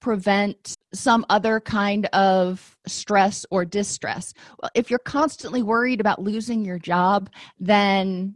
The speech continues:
you may be doing more things in order to stay focused,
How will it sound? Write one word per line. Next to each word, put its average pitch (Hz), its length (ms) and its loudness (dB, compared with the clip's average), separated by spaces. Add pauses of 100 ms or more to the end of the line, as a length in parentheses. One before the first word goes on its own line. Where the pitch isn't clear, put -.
(360)
you 214 180 2
may 214 280 2
be 196 480 -4 (340)
doing 214 380 2
more 196 340 0
things 190 600 -4
in 185 220 -4
order 185 300 -2
to 185 340 -6
stay 170 280 -6
focused, 208 540 -2